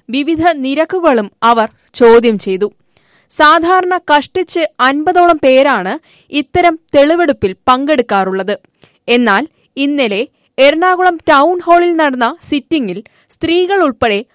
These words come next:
ആയിരത്തോളം പേരാണ് അഭിപ്രായം പറയാനെത്തിയത്. ആം ആദ്മി പാർട്ടി സംസ്ഥാന അധ്യക്ഷൻ അഡ്വക്കേറ്റ് വിനോദ് മാത്യു വിൽസൺ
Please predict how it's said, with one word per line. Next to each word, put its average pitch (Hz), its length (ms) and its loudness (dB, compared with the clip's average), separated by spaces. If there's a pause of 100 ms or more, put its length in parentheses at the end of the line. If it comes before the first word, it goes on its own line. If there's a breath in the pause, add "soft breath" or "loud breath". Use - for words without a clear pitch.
(160)
ആയിരത്തോളം 330 720 2
പേരാണ് 254 540 2 (340)
അഭിപ്രായം 262 680 0
പറയാനെത്തിയത്. 214 840 -2 (560)
ആം 320 320 4
ആദ്മി 359 340 -2
പാർട്ടി 311 440 0 (200)
സംസ്ഥാന 285 600 0
അധ്യക്ഷൻ 262 540 -4 (420 soft breath)
അഡ്വക്കേറ്റ് 294 640 -2 (280)
വിനോദ് 320 480 0
മാത്യു 285 460 -2
വിൽസൺ 247 520 -4